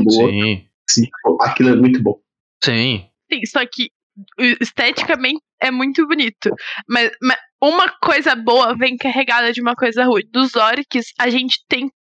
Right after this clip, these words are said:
Speaker 3: toda a luta em câmera lenta do elfo. Gente, o, o Gui comentou com a gente na última live. Na pós-live de Senhor dos Anéis, que,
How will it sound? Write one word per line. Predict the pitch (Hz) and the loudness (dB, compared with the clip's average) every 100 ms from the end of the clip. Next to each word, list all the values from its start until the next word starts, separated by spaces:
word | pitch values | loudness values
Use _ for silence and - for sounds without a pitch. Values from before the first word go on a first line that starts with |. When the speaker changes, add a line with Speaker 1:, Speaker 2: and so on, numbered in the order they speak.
| - | -6
Speaker 3:
toda | 311 277 254 311 - | 0 2 2 0 0
a | 320 349 | 2 2
luta | 277 254 - 294 - | 2 0 0 -4 -2
em | 285 | -4
câmera | - 254 233 233 254 262 | 0 -2 0 0 2 2
lenta | 220 202 226 | 0 -2 -4
do | 208 262 | 0 0
elfo. | 254 208 - 214 - - - 254 | 0 -2 -6 -12 -12 -18 -8 -2
Gente, | 254 247 277 - 311 - _ _ _ _ _ - | 0 0 -2 -2 -2 -4 _ _ _ _ _ 0
o, | 254 - _ _ | 0 -2 _ _
o | - 233 | 0 0
Gui | 214 254 | 0 -2
comentou | - 330 277 269 269 | 0 0 2 0 0
com | 247 | 0
a | 247 | -2
gente | 254 220 226 - 240 | 0 -2 -2 -4 -2
na | 226 | 0
última | 220 - 247 220 | -2 -2 -2 2
live. | 208 190 202 208 220 - - - _ _ - 240 - _ | 2 0 -2 -2 -4 -4 -14 -14 _ _ -10 -10 -10 _
Na | 214 254 269 269 - - - | -2 0 2 -2 -6 -16 0
pós-live | 359 392 302 247 262 294 285 240 | 2 2 0 0 0 0 -2 -4
de | 220 240 | -6 -6
Senhor | - 240 | -2 -2
dos | 240 | 0
Anéis, | 247 220 233 | -2 0 -2
que, | - | -4